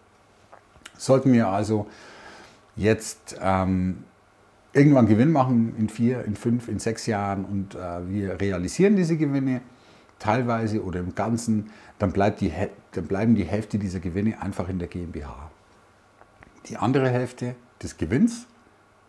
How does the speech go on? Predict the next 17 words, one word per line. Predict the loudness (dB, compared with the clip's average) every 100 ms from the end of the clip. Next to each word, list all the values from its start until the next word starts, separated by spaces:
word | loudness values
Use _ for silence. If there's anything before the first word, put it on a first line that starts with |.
| _
werden | 0 2 2
wir | 0
spenden. | -2 -6 -6 -10 -18 _ _ _ _ _ _ _ _ _ _ _ _ _ _ _ _ _ _ _ _
Wir | -4 2
werden | 4 4 -2 -6 -10
die | -10 -10 _ _ _ -2
Hälfte, | 0 0 2 0
die | 2 2
wir | 0
zur | 0 -2
Verfügung | 0 0 0 0
haben, | 0 0 -2
spenden. | -6 -4 -4 -4 -10 -14 _ _ -20 _ _ -20 -20 -20 -20 _ _
Wenn | 2 4 6
das | 2 -2 -12
fünfzigtausend | 2 6 6 4 -6 -6 -2 0 0 -2 -6 2
oder | 4 4 -2